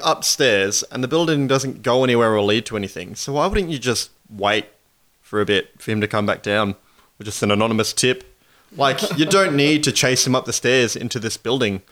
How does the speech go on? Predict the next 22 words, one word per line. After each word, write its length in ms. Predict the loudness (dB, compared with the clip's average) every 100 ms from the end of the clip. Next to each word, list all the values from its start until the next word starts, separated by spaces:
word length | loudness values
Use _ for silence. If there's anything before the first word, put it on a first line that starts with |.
| _ _ _ _ _ _ _ _ -20 -20 -6
Like, 240 | -2 -2 -2 -4 -4 -4 -2 2
just 220 | 2 0 0
wait 320 | 4 2 2
for 160 | 0 0
him. 160 | 0
Like, 240 | 0 -2 2
also, 600 | 2 4 2 2 2 0 -6 _ _ _ _
the 100 | -10
dude's 400 | -2 2 2 0
limping. 840 | 0 0 0 2 2 2 0 -6 -12 _ -18 -2
Well, 500 | 0 2 2 -2 -2
I 60 |
mean, 140 | 0 0
his 120 | -2
limping 200 | -4 -4
doesn't 160 | -4 -4
make 100 | -6
a 40 |
lot 80 | -4
of 60 | -2
sense, 180 | -4 -2
but 320 | 0 0